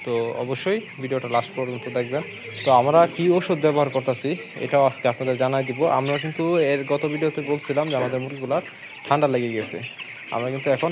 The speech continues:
ঠান্ডার কোর্স করতেছি। তো আমরা এখন টাইলোডক্সি ব্যবহার করতেছি আমরা ওই খামারের জন্য। তো ওটার মাত্রাটা দিতেছি হলো আপনার এক লিটারে, উম, দুই মিলি করে, মানে পাঁচ লিটার পানিতে, এ,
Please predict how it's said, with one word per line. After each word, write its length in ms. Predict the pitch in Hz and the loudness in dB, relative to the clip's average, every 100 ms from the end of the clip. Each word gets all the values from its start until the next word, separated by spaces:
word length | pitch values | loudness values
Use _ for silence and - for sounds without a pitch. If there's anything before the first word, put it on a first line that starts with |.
| 139 | 0
ঠান্ডার 280 | 151 156 139 | 0 0 -2
কোর্স 180 | 143 139 | -2 -4
করতেছি। 420 | - 127 117 - 101 | -4 -4 -6 -6 -6
তো 60 | 139 | 0
আমরা 200 | 135 143 | 0 2
এখন 180 | 143 160 | 0 0
টাইলোডক্সি 1040 | 160 165 180 190 196 196 175 151 156 - 190 | 2 2 4 2 2 2 2 0 -2 -2 0
ব্যবহার 300 | 175 170 180 | 2 2 2
করতেছি 380 | 165 165 180 - | 2 -2 -4 0
আমরা 180 | 143 147 | 0 2
ওই 540 | 156 160 170 185 185 175 - | 2 2 0 -2 -6 -10 -8
খামারের 360 | 147 151 143 | -2 0 0
জন্য। 320 | 135 123 123 190 - - - - - | 0 -2 -2 -6 -8 -18 -18 -16 -6
তো 60 | 151 147 | -4 -2
ওটার 420 | 156 175 175 165 | 0 2 2 0
মাত্রাটা 420 | 165 160 175 175 | 0 0 0 -2
দিতেছি 360 | 156 165 185 165 | -2 -4 -4 -4
হলো 280 | 160 139 175 - - - 123 | -4 -2 -4 -6 -16 -12 -10
আপনার 260 | 135 147 143 - - - - | -4 -4 -4 -8 -18 -20 -10
এক 200 | 135 156 - | -2 -2 -2
লিটারে, 520 | 147 139 165 165 170 190 - - | -8 -6 -6 -6 -6 -8 -14 -12
উম, 180 | 156 151 | -10 -6
দুই 140 | 151 175 | -4 -4
মিলি 240 | 180 180 | -2 -4
করে, 280 | 180 147 110 | -2 -2 -2
মানে 280 | 120 143 196 | -2 -2 0
পাঁচ 120 | 175 170 156 | 0 -2 -2
লিটার 240 | 151 156 147 - - - - - - - - | -2 -2 -4 -12 -16 -14 -14 -16 -18 -6 2
পানিতে, 360 | 160 151 151 | 2 2 2
এ, 60 | 160 | 0